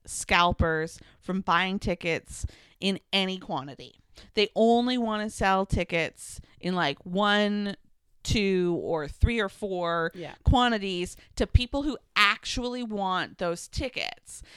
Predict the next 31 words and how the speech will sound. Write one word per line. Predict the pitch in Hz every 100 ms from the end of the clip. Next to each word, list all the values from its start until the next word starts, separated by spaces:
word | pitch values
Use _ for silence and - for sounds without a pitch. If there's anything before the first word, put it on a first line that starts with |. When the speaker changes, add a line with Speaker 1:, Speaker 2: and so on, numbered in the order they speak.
| -
Speaker 1:
So | - 226 196 190
in | 202
order | - 220 233 277
to | -
buy | 247 233 214
a | 214
ticket, | - - 440 240 160 98 - _ _ - 202
um, | 196 185 180 175 170 _ - _ _ _ -
or | 190 208
to, | 220 214
in | 233
order | 240
to | 262
have | 254 208
first | - 233 214 -
dibs | 277 - -
on | 233 190
the | 180
tickets, | 185 135 127 101 - 208
you |
don't | 208 240 262
just | 311 277
need, | 262 254
like, | 240 247
an | 233
access | 214 240 - 208 208
code | - 202 196
from | - 185
a | -
fan | 220 240 247
club. | 190 135